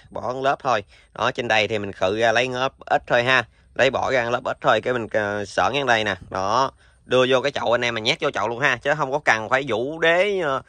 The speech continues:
vũ cho nó sạch vậy trơn hết anh em. Mình làm cây á, mình làm, mình mua về mình tốn tiền rồi, nhưng mà mình làm phải kỹ hết anh em. Chứ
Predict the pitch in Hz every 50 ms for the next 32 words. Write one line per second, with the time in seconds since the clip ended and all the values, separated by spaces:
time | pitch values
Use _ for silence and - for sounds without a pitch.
0 | _ _ _ - - 110 110 127 147 - 143 139 170 - - 123 - - 113 113
1 | 113 135 135 135 151 151 147 135 127 - - - - - - - - - - 110
2 | 113 110 107 104 104 107 113 110 - 120 123 127 135 135 139 123 113 104 107 107
3 | 110 113 113 110 113 120 127 131 127 123 117 113 110 110 107 143 151 147 131 120
4 | 110 107 107 104 101 101 - 123 123 117 113 107 107 107 107 107 101 104 110 104
5 | - - 98 104 127 147 175 180 151 127 123 - - _ _ _ _ _ _ -
6 | 131 135